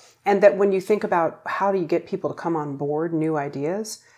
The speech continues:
that you actually had to do kind of a similar s-, experience for people, and that you needed to use creative experiences for people to come on board something.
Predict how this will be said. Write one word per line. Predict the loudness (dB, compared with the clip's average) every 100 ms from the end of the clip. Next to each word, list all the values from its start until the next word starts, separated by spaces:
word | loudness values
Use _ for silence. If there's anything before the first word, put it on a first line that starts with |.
| _
that | 2 4
you | 4
actually | 2 0 -4
had | -4
to | -2
do | -4
kind | -4 -6
of | -4
a |
similar | -2 -2 -2 -2
s-, | -4 -8 -10 -12 _ -12
experience | -8 -4 2 4 4 2 -4
for | -6
people, | -6 -4
and | -6
that | -2
you | 0
needed | 2 0 -2
to | -2
use | 0 0 -4
creative | -8 2 4 6 4 2
experiences | -4 -8 -6 -6 -6 -10 -8
for | -8
people | -4 -4
to | -4
come | -8 -10 -4 -2
on | -2 -2 -4
board | -4 -2 0 0 -4
something. | -10 -10 -10 -14